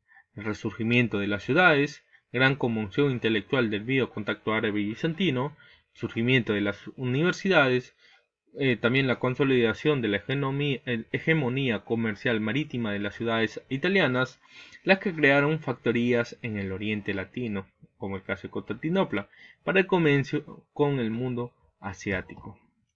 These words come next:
Bueno, estimados estudiantes, eso es todo el tema por hoy. Es un tema bastante exquisito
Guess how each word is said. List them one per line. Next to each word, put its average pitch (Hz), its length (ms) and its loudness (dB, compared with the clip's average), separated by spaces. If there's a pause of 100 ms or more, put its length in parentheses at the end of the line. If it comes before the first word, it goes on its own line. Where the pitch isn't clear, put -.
(400)
Bueno, 175 180 0
estimados 156 420 0
estudiantes, 156 600 -2 (120)
eso 131 420 0
es - 180 -12 (200)
todo 120 280 -2
el 104 140 -6
tema 113 280 -6
por 170 140 -2
hoy. 180 260 -2
Es - 180 -12
un 131 100 -8
tema 113 280 -2
bastante 104 720 -4
exquisito 139 760 -6